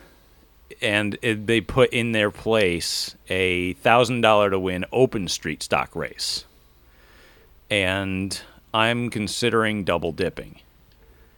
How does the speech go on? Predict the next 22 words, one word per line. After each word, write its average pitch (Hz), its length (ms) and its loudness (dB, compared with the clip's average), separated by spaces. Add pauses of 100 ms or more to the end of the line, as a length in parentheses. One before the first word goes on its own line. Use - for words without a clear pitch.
(300)
I 95 160 4
can 82 420 -4 (160)
put - 220 -2
two 120 180 -2
sets - 280 0
of - 60 -16
tires 110 400 2
together. 104 540 0
I 90 120 2
can 85 140 -6
get 95 180 -4
two 104 160 -4
jugs 92 280 -2
of 87 80 -4
fuel. 90 640 -2 (1120)
I 90 120 -2
don't 71 120 -6
know. 113 280 0
I'm 80 160 -6
thinking 123 320 2
about 127 320 8
it. 127 200 6